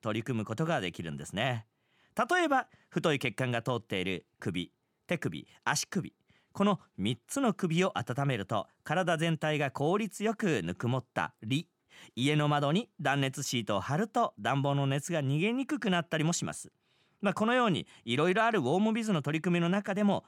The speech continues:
特におすすめなのが、鍋でウォームビズ。お鍋はみんなで楽しみながら、美味しく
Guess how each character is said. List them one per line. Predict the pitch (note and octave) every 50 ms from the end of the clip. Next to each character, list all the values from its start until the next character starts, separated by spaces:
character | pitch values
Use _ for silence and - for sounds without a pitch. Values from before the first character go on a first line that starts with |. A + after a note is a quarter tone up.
| _ _ _ -
特 | - D4 F4 - D#4+ D4+
に | C#4+ D#4 - - - _ _ _ _ _ _ _ _ _ -
お | F#2+ A#2+ C3+
す | - C#3+
す | - -
め | C3+ A#2+ A#2
な | A2 G#2
の | F#2+ F2 E2+
が、 | G2 C#3 F3 A3+ - _ _ _ _ _ _ _ _ -
鍋 | - C2 - G2 D#3 G3 A#3+ A3 B3 A#3 A#3 F#3
で | A#3 A3+ A#3 A#3 - - _ _ -
ウ | E3+
ォ | F#3+ G2+ C3 F3+ G#3 G3
ー |
ム | F#3+ F#3+ F#3 E3+
ビ | C#3+ D3+ C#3+ C#3+
ズ。 | A#2+ G2+ F#2+ D#2+ - _ _ _ _ _ _ _ _ _ _ _ _ _ _ _ _ _ _ _ -
お | - A#2+ C#3
鍋 | C#3 D3+ D3+ C#3+
は | C3 C3 G#2+ E2+ - _
み | - E2 F#2+ G#2
ん | B2
な | C#3 D3+ D3+
で | D#3+ C#3
楽 | - A2+ C3+ D3
し | - F3
み | F3 F3
な | F#3 G3 F#3
が | F#3
ら、 | E3+ C3+ A#2 - - - - -
美 | - C#3
味 | E3 D#3+
し | - - -
く | - - F2+ -